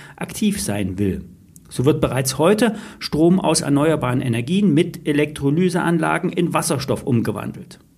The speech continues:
Dies geschieht im Auftrag verschiedener lokaler Energieversorger und zusätzlich entsteht derzeit ein hundert Megawatt,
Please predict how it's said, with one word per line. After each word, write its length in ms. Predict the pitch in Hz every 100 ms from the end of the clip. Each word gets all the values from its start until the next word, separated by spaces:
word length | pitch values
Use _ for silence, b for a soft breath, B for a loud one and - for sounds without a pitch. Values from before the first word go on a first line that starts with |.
| _
Dies 180 | 139 131
geschieht 280 | 139 139 143
im 80 | 143
Auftrag 440 | 165 156 - 139
verschiedener 500 | 143 139 170 160 143 B B B
lokaler 520 | 127 127 135 160 175 -
Energieversorger 1000 | 131 113 185 202 202 196 214 220 240 B B B B B B B -
und 300 | 165 190 -
zusätzlich 460 | - 170 151 151 175
entsteht 400 | 156 139 165 160
derzeit 380 | 147 151 160 160
ein 580 | 135 139 135 180 190 190
hundert 380 | 196 185 170
Megawatt, 680 | 147 156 147 131 135 131 -